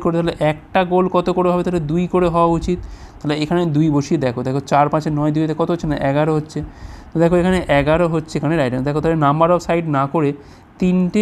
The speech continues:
rectangle equal to বারো, তার মানে একটা rectangle equal to কত হচ্ছে না? চার হচ্ছে। তিনটে পঞ্চভুজ equal to কত না? পনেরো, তাহলে একটা পঞ্চভুজ কত হচ্ছে না? পাঁচ। তিনটে এই তোমার বৃত্ত সমান সমান ছয়, মানে একটা বৃত্ত সমান সমান কত না?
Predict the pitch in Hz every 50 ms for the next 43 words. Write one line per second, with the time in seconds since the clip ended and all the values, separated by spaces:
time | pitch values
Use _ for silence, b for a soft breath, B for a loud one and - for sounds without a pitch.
0 | 208 190 175 170 170 - - 190 190 190 190 196 196 190 185 - 190 185 185 185
1 | 190 175 151 151 147 143 147 156 160 - - - 160 165 160 - - 147 151 151
2 | 151 - - 196 180 180 175 175 185 185 185 185 180 180 175 175 180 180 180 185
3 | 180 185 175 - 156 135 131 123 - - 147 139 151 151 147 143 147 - - 147
4 | - B B B B B B - - - 180 180 180 180 180 175 196 196 190 196
5 | 175 165 165 165 156 185 185 180 185 175 180 175 - 180 175 180 175 175 180 175
6 | 170 170 160 151 156 - 165 175 170 170 160 170 160 165 - 156 147 147 - 170
7 | 170 170 165 175 170 170 170 170 170 165 156 147 143 - - - 160 156 160 160
8 | 160 - B B B B B B B B - 180 175 175 180 180 175 - 196 190
9 | 196 196 196 190 - - - 160 151 151 147 139 131 131 127 147 143 143 139 131
10 | 123 - - 151 139 143 160 156 156 - 185 180 175 180 170 170 175 170 165 -
11 | 180 170 170 170 170 160 151 147 143 147 - 165 160 156 170 151 165 160 160 156
12 | 160 160 156 151 139